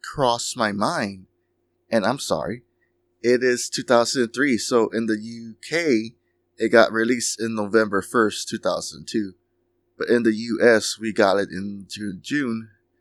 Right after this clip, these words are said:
twenty-seventh, two thousand three. So this film is about twenty years or nineteen years, depending on how you do the math.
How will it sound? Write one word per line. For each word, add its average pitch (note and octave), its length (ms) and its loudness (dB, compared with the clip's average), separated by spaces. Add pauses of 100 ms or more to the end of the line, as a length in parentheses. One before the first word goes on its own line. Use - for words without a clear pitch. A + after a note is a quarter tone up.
(440)
twenty-seventh, G#2+ 800 0
two - 140 -8
thousand F#2 560 -6
three. A#2 280 -10 (520)
So A#2 380 0
this A#2+ 240 -2
film C3 420 -6
is A#2 140 -6
about A2+ 500 -2 (1000)
twenty B2+ 360 -10
years B2+ 640 -2
or F#2 80 -8
nineteen G2 480 -8
years, - 340 -14
depending G2+ 440 -8
on F#2+ 340 -8 (400)
how A2+ 60 0
you G2 160 -2
do F#2+ 100 -12
the F#2+ 80 -12
math. F2+ 600 -8